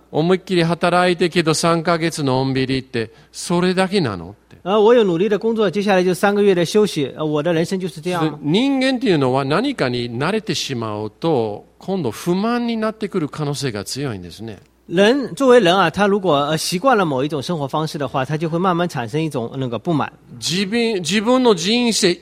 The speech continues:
Speaker 1: 意味のある人生になってほしいっていう気持ちが湧いてきたんですね。
Speaker 2: 因为在那个时候，你就会，呃，有，呃，产生一种感觉，就是说要自-，过一种那个有意义的人生。
Speaker 1: そして牧師になる導きを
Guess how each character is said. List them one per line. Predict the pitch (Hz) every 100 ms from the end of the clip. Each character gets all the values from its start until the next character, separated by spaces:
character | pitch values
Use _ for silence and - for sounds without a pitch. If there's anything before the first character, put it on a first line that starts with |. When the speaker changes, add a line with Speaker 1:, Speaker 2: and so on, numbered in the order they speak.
| -
Speaker 1:
意 | 240
味 | 277 285
の | 233 180 170
あ | 165 170
る | 208 208 180 147 127
人 | 117 214 208
生 | 170 175 151
に | 147
な | 147
っ | 151
て | - 233
ほ | 175 135
し | - 135 123
い |
っ | _ _ -
て | 127
い | 139
う | 151
気 | 151 180
持 | 143
ち | 135
が | 113
湧 | 113 120
い |
て | 123
き | 117
た | -
ん | 101
で | 95
す |
ね。 | 110 110
Speaker 2:
因 | 311
为 | 320
在 | 339
那 | 339
个 | 294
时 | 254
候， |
你 | 226
就 | 180 233
会， | 214 180 147
呃， | 165
有， | 160 135 139
呃， | 92 143 156
产 | - - 143
生 | 131 214
一 |
种 | 190 185
感 | 143
觉， | 117
就 | 147 180
是 |
说 | 147 175
要 | 180 170 143 - - - 156
自-， | 220 180
过 | 262 220
一 |
种 | 214 147 123
那 | 165
个 | 151 139 131 - -
有 | 156 139 135
意 | 247 277
义 | 165
的 | 120
人 | 107
生。 | 113 123 117 -
Speaker 1:
そ | - 180
し | 170
て | - 160
牧 | 151 160
師 | - 190
に | 185
な | 180 175
る | 165
導 | 139 127 143 123 135
き | 139 135
を | 143 147 117